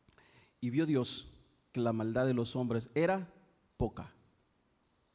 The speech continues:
¿Dice eso? No. Dice que era mucha. Y como vio Dio-, y como vio Dios que la maldad de los hombres era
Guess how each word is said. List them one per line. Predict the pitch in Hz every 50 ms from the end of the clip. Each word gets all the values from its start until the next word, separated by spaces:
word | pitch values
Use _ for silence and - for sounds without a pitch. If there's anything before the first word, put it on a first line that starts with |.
| _ _
¿Dice | 120 123 113 135 131
eso? | 151 165 175 175 180 - - _ _ _ _ _ _ _ _ _ _ _ _ _ _ _ _
No. | 160 - 87 90 - _ _ _ _ _ _ _ _ _ _ _
Dice | 110 - - 120
que | - 113 110 117
era | 135 143 160 165 165 - - - _ _ _ _ _ _ _ _ _ _ _ _ _ _ _ _ -
mucha. | 170 180 170 165 180 - - - 165 - - _ _ _ _ _ _ _ _ _ _ _ _ _ _ _ _ _ _ _ _ _ _ _ _ _ _ _ _ _ _ - - - - _ _
Y | -
como | - 151 127 127 135
vio | 143 165 208 202
Dio-, | 202 202 202 - -
y | 165
como | 139 - 151 151 143
vio | 147 170 170
Dios | 165 175 175 170
que | 175 - 160
la | 147 139 139
maldad | 135 131 131 135 127 160 156
de | 165 156
los | 147 135 131 -
hombres | 151 147 135 123 120 120 - -
era | 127 127 120 110 107 -